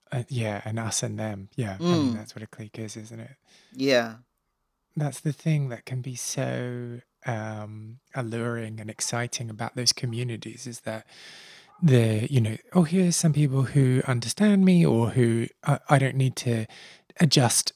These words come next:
Speaker 1: my behavior too much to fit
Speaker 2: Mm.
Speaker 1: in." And then suddenly the,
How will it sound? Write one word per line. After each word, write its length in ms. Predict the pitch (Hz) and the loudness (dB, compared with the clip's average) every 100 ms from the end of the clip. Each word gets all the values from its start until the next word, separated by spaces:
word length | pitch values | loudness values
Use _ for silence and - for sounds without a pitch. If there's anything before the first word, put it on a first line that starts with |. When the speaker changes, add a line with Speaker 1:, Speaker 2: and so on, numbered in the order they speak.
| - | 4
Speaker 1:
my 280 | 147 123 123 | 6 6 2
behavior 540 | 110 127 120 120 117 | 2 4 4 2 -2
too 380 | - - 175 170 | -4 6 10 10
much 520 | 120 107 - - - - | 8 -2 2 4 4 4
to 280 | 294 302 | 2 2
fit 140 | 262 117 | 0 0
Speaker 2:
Mm. 80 | 113 | 0
Speaker 1:
in." 220 | 110 143 - - - - - | -2 -6 -6 -14 -18 -20 2
And 220 | 170 147 | 8 8
then 460 | 147 147 139 135 131 _ _ _ _ - | 8 6 4 0 -4 _ _ _ _ -12
suddenly 1080 | 147 - 160 147 147 131 127 127 123 123 127 _ 143 | -4 2 6 6 4 0 0 0 -2 -4 -8 _ -4
the, 240 | 139 131 | -2 -2